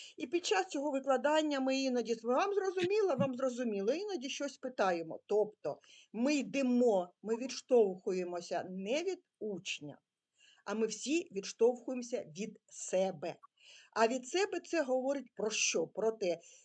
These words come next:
що ми матеріал знаємо, скільки ми його хочемо розповісти, що ми вважаємо, що їм потрібно і те, і те, і те, і те, і те запам'ятати, і ми так проводимо урок. А тепер дивіться, <sighs> і моя проблема,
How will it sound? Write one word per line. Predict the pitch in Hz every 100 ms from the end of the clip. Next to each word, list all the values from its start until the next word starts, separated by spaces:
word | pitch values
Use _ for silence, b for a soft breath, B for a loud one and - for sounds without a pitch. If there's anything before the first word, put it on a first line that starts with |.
| B
що | - 311 311
ми | 262
матеріал | 220 214 190 185 202
знаємо, | 233 359 349 320 294
скільки | - 294 277
ми | 233 220
його | 214
хочемо | 214 196 - 190 190
розповісти, | 185 - 196 240 - 339 339 339 508 B
що | - 220
ми | 240
вважаємо, | 233 233 254 233 226 220
що | 247
їм | 233 240
потрібно | 233 226 208 233
і | 240
те, | 269 247
і |
те, | 240 247 233
і |
те, | 220 233 220
і | 214
те, | 214
і | 196
те | 196 403 392
запам'ятати, | 320 320 302 285 294 302 285 277 277 - _
і | 214
ми | 185 180
так | 262 359 -
проводимо | 185 170 185 190 208 190 -
урок. | 170 120 - _ B B B B B B B B -
А | 214 214 214 214 208 226
тепер | 226 370 302
дивіться, | 285 262 247 - - 160 - B B B
<sighs> | 214 175 - _ _
і | 247
моя | 269 269 247 269
проблема, | 240 233 185 185 165 160